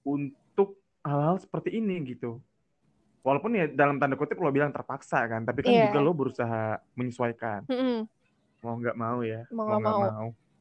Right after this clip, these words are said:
Speaker 1: <laughs> Sampai lo katanya mau bikin TikTok, terus
Speaker 2: Iya.
Speaker 1: lo, apa, mau rilis lagu. Semoga
Speaker 2: Mhm.
Speaker 1: ya.
Speaker 2: Amin, amin.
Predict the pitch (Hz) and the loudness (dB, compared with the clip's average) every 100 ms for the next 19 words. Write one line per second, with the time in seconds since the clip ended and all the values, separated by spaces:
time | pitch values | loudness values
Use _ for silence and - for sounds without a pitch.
0 | _ - 175 - - - 440 165 196 175 | _ 0 0 0 -10 -12 -12 -6 -4 -4
1 | - 123 120 117 117 117 117 113 113 117 | -2 -2 0 2 4 6 4 2 -4 -2
2 | 117 117 120 120 120 147 - 135 131 135 | -2 0 0 -2 -6 -8 -6 -2 2 2
3 | 127 _ _ _ _ _ _ - 123 123 | 0 _ _ _ _ _ _ -6 -2 2
4 | 117 113 113 113 110 110 - _ 120 117 | 2 2 2 2 0 -2 -8 _ -2 0
5 | 113 147 143 123 117 113 113 117 120 120 | 0 0 0 -2 -2 0 0 0 0 0
6 | 127 147 131 131 131 123 127 135 151 131 | -2 -2 0 2 2 0 0 2 4 4
7 | 139 - _ _ - 247 254 254 247 240 | 2 -2 _ _ 4 8 10 10 8 4